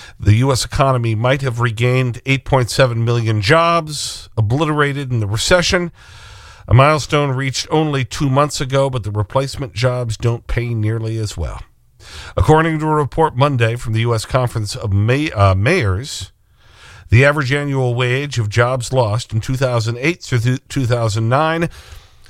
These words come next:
was sixty-one thousand dollars. The average wage of the jobs that replaced them, or income, sometimes people are working multiple jobs, is forty-seven thousand one hundred seventy-one.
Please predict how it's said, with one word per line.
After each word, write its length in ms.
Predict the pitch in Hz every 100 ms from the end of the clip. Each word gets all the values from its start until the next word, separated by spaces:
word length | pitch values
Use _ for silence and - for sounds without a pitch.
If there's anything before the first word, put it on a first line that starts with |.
| - - -
was 260 | 123 139
sixty-one 680 | - 208 202 220 185 185 180
thousand 480 | 165 165 156 139 143
dollars. 720 | 135 117 117 156 196 - - _ - _ _ _ - - _ _ - - - - - - - - - _ _ _ _ _ _ _ _ _ _ _
The 180 | 95 117
average 340 | 131 127 131 107
wage 1160 | 127 131 135 135 127 - - - - - - - - _ _ _ _ _ _ _ _ _ _ _ _ _ _ _
of 220 | 95 92
the 160 | 92 95
jobs 480 | 90 85 120 110 95
that 140 | 113
replaced 580 | 104 101 - 135 160 -
them, 260 | 170 160 135
or 220 | 113 107 _ -
income, 640 | 196 285 302 98 73 87 165 _ -
sometimes 460 | - 160 160 139 -
people 260 | 135 110
are 40 | 98
working 360 | 107 92 101
multiple 340 | 123 170 117 95
jobs, 400 | 92 101 98 101
is 80 |
forty-seven 640 | 92 143 127 113 180 175 160
thousand 500 | 127 113 104 110 104
one 140 | 104
hundred 300 | 98 95 90
seventy-one. 720 | - 95 78 82 90 104 -